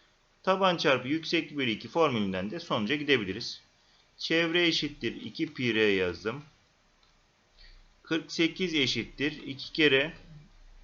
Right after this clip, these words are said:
üç çarpı R. İki kere üç altı idi. Altı kere kaç kırk sekiz eder?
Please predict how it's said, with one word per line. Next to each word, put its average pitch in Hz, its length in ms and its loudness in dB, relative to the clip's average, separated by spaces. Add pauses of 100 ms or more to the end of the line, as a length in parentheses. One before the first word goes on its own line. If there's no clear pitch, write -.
(880)
üç 143 400 -4
çarpı 104 480 2
R. 113 320 2
İki 135 120 -10
kere 156 260 2
üç 156 120 -4
altı 135 320 2
idi. 120 240 0
Altı 147 460 0
kere 156 300 4
kaç 160 360 2
kırk 123 180 -6
sekiz 101 320 -4
eder? 110 460 0